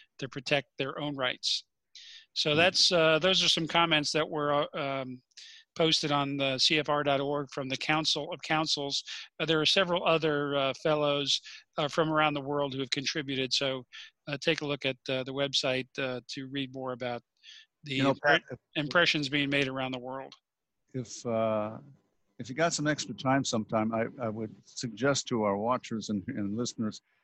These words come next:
Speaker 2: Christiane Amanpour, who was a C N N reporter for a number of years and, and a lot of hot spots, including the Middle East.
Speaker 1: Sure.
Speaker 2: But she now has a nightly talk show where she interviews people of great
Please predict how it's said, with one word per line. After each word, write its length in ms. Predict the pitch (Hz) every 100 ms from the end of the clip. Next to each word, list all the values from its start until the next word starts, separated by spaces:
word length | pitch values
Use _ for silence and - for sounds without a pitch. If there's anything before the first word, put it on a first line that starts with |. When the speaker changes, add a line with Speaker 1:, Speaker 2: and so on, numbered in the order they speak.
| _ _ _ _
Speaker 2:
Christiane 540 | 180 175 - 165 147
Amanpour, 760 | 127 135 131 113 - 139 104 - - _ _ _ _ _ 117
who 160 | 113
was 240 | 110 104 101
a 140 | 101
C 320 | 101 - 143 139
N 180 | 123 120
N 360 | 120 113 104 - _ _ _ _ _ _ -
reporter 580 | 110 - 151 139 110 101
for 140 | 107
a 40 |
number 300 | 101 117 120
of 60 | 110
years 340 | 104 104 104
and, 160 | 104 98 -
and 240 | 104 110
a 40 | 104
lot 340 | 98 123 131
of 100 | 120
hot 240 | 113 107 -
spots, 460 | - 101 104 -
including 380 | 95 - 120 107
the 80 | 107
Middle 340 | 110 107 98 101
East. 160 | 98 - -
Speaker 1:
Sure. 280 | - 156 147 _ _ -
Speaker 2:
But 120 | -
she 200 | - 175
now 260 | 147 143
has 300 | 127 131 120
a 100 | 104
nightly 680 | 101 101 117 127 120 120 113 - -
talk 300 | 151 143 -
show 280 | - 101
where 200 | 98 101 90
she 160 | 131
interviews 840 | 127 123 113 107 98 104 101 98 - _
people 380 | 123 113 113 107
of 80 | 95 90 _
great 240 | 117 113